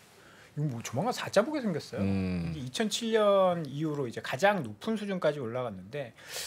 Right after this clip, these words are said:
Speaker 1: 채권 시장이 좀 화들짝했어요.
Speaker 2: 음.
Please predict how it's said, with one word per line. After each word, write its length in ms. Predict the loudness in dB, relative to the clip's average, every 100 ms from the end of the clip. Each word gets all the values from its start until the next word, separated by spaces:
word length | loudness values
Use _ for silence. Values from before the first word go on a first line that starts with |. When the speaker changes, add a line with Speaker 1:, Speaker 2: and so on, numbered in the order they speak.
| -12 -14
Speaker 1:
채권 380 | -12 0 4 4
시장이 340 | 4 2 2
좀 120 | 0 -2
화들짝했어요. 920 | -2 2 2 2 2 2 2 0 -4
Speaker 2:
음. 460 | -2 0 -2 -4